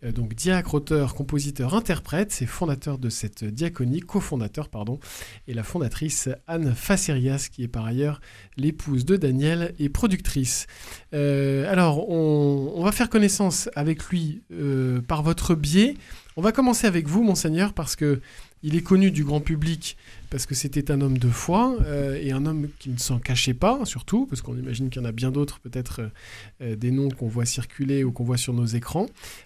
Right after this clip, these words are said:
Euh, il a été baptisé à l'âge de vingt-deux ans. Euh, qu'est-ce que vous saviez de son chemin de foi, non pas peut-être à, à la fin de sa vie,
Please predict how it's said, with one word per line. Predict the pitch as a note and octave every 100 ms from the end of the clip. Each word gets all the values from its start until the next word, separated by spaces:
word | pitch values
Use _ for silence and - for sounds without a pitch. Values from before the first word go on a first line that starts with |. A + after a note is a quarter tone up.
| -
Euh, | C#3 C#3
il | D3+ F#3
a |
été | F#3+ G3 F3+
baptisé | D3 G3+ G#3 F#3+ G#3
à | D#3+
l'âge | D#3 D3+
de | C#3
vingt-deux | C3+ C#3+ A#3+ A3+ F3+ D3+
ans. | C#3 E3+ D4+ - - - A2 -
Euh, | C#3 C3+ B2+ B2+ B2+ B2+ B2+ B2+ B2+
qu'est-ce | - -
que | A3+
vous | E3+ E3+
saviez | F3+ - F3 D3 C#3+ G3
de | F3+ D3
son | - D#3 D3+ D3+ D3 D3
chemin | B2 - D#3+ E3 D#3+
de | D#3+
foi, | D3+ - F3 G3 G#3
non | F3
pas | E3 F#3
peut-être | F3+ E3 -
à, | D3+
à | D3 C#3+
la | C#3+
fin | F#3
de | F3
sa | - D#3+
vie, | D3 F3 D4